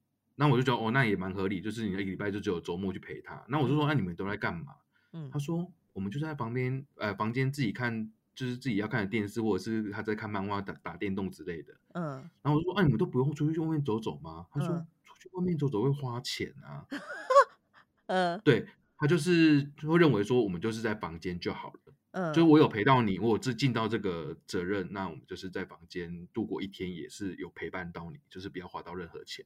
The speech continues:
Speaker 1: 这样。
Speaker 2: 嗯。所以女生都
Speaker 1: 对。
Speaker 2: OK？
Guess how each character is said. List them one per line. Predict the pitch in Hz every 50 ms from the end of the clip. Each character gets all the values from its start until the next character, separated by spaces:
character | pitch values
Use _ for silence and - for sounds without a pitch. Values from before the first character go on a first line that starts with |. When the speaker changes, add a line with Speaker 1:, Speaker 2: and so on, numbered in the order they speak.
| _ _
Speaker 1:
这 | - -
样。 | - -
Speaker 2:
嗯。 | 190 175 160 139 - - 175 _ _ _ - - - _ _ _ _ _ _ _ -
所 | - 220 240
以 | 285
女 | 277 226 180
生 | 175 - 220 214 214 214 220 220 220
都 | 220 - 202
Speaker 1:
对。 | 190
Speaker 2:
OK？ | 180 185 185 - 196 170 160 156 165 175 170